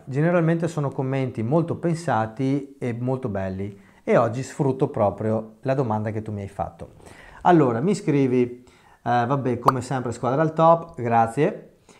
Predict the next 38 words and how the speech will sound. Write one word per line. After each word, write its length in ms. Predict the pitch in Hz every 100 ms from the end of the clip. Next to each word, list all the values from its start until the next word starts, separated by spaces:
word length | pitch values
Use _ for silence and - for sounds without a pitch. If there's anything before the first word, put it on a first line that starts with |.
| _ -
E 380 | 147 143 139
una 200 | 151 202
domanda, 520 | 190 185 147 131 131 135
Ugo, 200 | 127 151
al 60 |
minuto 360 | 180 180 147 143
due 200 | 165 160
punto 280 | - 135 139
zero 240 | 156 196
cinque 400 | - 208 190 156
la 120 | 139
canna 240 | - 185 185
fumaria 440 | 156 143 131 120
non 140 | 127 147
farà 280 | 151 143
ombra 440 | 139 143 143 143 139
ai 160 | 131
pannelli 420 | 123 120 123 120 113
solari? 640 | 131 143 143 143 160 - - - - - - - - _ _
Wow, 460 | 110 147 180 135 - - -
ma 120 | 135 131
tu 160 | 190
ti 80 | 175
metti 240 | 160 156
là 80 | 147
a 60 | 147
cronometrare 680 | 156 147 127 - 117 127 131
proprio 1200 | - 117 131 131 127 113 107 104 101 101 95 98
i 100 | 123
secondi. 800 | - 117 110 113 123 123 120 - -
Bravo, 500 | 135 117 95 98 - _
grazie. 500 | 131 98 - - - - - - -
Allora, 300 | 175 165 135
la 140 | 135 165
domanda 560 | - 135 135 160 165
ha 80 | 131
un 120 | 139
senso. 580 | 139 104 98 - 107 -